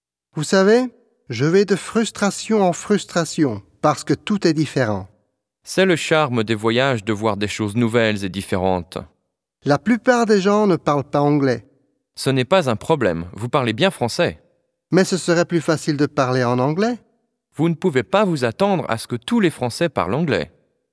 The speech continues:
Speaker 1: Et puis je suis entré dans une parfumerie et ils n'avaient même pas ma marque d'eau de Cologne.
Speaker 2: Vous devriez essayer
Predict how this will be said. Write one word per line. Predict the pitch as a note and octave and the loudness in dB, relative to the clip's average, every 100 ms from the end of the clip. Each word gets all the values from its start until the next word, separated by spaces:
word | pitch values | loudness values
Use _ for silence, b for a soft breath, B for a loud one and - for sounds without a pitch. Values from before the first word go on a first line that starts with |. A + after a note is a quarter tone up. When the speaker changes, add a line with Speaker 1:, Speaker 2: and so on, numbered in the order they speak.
| _ - | _ -2
Speaker 1:
Et | D3+ | -2
puis | - B3 | 2 2
je | G#3 | 2
suis | - G3+ F3 | 2 2 2
entré | F3+ - F#3 | 2 0 2
dans | E3+ | 2
une | D3+ D#3 | 2 0
parfumerie | C#3+ C#3+ - E3+ F#3+ A#3+ G#3 - _ _ _ | 0 -4 0 2 2 2 -2 -6 _ _ _
et | G3 | 4
ils | A3 G#3 | 6 6
n'avaient | G3+ F#3+ G3 | 6 4 4
même | F#3+ F#3+ F#3 | 4 2 0
pas | - A3 | 0 2
ma | G#3+ | 4
marque | G3+ G3+ - | 2 2 2
d'eau | F3+ G3 | 2 4
de | F#3+ | 2
Cologne. | - G3+ G#3+ G3+ F3 _ _ _ _ _ | 2 2 2 0 -6 _ _ _ _ _
Speaker 2:
Vous | B2+ | -2
devriez | D3+ G3+ F3 C#3 A#2+ | 0 2 2 0 0
essayer | A#2+ - G#2+ C3 E3 | -2 -4 -4 -2 -2